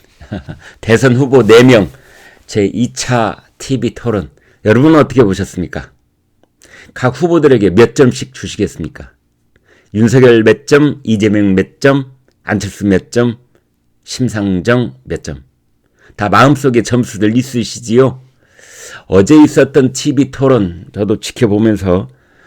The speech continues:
참 여러 가지 평가를 할 수 있는 그런 측면들이 많이 노출이 되고 있지 않은가, 이제 이런 생각도, 어, 들었습니다. 어제 있었던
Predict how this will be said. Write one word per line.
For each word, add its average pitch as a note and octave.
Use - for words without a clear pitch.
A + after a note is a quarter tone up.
참 G2+
여러 A2
가지 F#2+
평가를 D3+
할 G#2+
수 -
있는 F2
그런 B2
측면들이 C#3
많이 F2+
노출이 G2+
되고 F2+
있지 E2+
않은가, D2+
이제 F#2+
이런 G2+
생각도, F#2+
어, D#2
들었습니다. E2+
어제 C3+
있었던 C#3